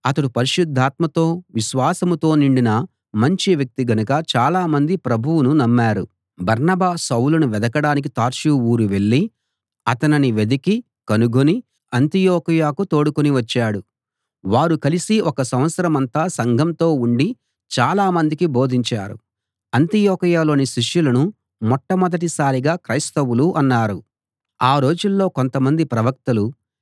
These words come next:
యెరూషలేము నుండి అంతియొకయకు వచ్చారు. వారిలో అగబు అనే ఒకడు నిలబడి,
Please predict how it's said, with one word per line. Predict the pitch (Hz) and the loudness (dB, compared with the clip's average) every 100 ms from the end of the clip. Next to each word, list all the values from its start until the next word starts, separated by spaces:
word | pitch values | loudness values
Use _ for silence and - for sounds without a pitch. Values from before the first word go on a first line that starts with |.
| _ 117 | _ 0
యెరూషలేము | 120 175 196 180 175 170 | 2 2 0 2 2 2
నుండి | 151 143 156 - | 2 2 0 0
అంతియొకయకు | 117 131 147 139 139 127 117 135 | -2 0 2 0 0 -2 0 -2
వచ్చారు. | 107 - 107 101 - _ _ _ | -2 -2 -2 -4 -10 _ _ _
వారిలో | 95 95 123 165 160 170 196 _ _ _ _ - | -2 2 2 2 0 0 -2 _ _ _ _ -4
అగబు | 113 156 156 175 143 | 0 0 0 0 0
అనే | 131 131 | 0 0
ఒకడు | 123 113 107 | 0 -2 -2
నిలబడి, | 101 107 117 135 208 | 0 0 2 0 -2